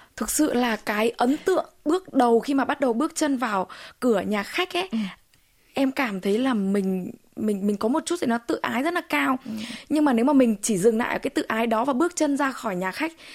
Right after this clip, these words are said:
Speaker 1: thì có nghĩa đồng nghĩa với việc là mình sẽ từ bỏ cả cuộc đời mình. Chính vì thế cho nên là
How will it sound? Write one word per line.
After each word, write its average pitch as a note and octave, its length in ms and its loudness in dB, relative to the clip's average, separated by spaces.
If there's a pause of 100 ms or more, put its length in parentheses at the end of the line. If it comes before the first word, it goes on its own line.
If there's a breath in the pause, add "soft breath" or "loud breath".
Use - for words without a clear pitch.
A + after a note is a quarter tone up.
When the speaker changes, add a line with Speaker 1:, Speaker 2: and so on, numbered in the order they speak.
(120)
Speaker 1:
thì G#3+ 100 -2
có A3+ 140 -2
nghĩa A#3 100 -4
đồng G#3+ 180 0
nghĩa A3 100 0
với C#4+ 140 0
việc B3 200 -2
là G3+ 120 -2
mình G3 240 -2
sẽ - 180 -2
từ A#3+ 240 0
bỏ F3+ 220 0
cả F3 220 -8
cuộc F#3+ 140 -2
đời G3 140 -2
mình. F#3+ 220 -2 (380 loud breath)
Chính B3 160 2
vì C#4 80 4
thế C4+ 160 2
cho C4+ 120 -2
nên B3+ 140 0
là G#3+ 140 -4